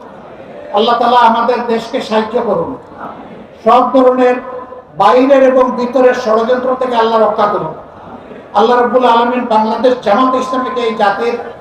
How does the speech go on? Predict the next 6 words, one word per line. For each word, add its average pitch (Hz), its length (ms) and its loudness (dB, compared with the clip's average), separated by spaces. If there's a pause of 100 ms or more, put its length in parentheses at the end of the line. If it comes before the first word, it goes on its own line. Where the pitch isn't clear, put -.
সেবার 220 460 2
জন্য 226 240 0
কবুল 170 280 -4
করুন। 143 220 -14 (1000)
একটাবার 262 600 2
আমরা 240 320 0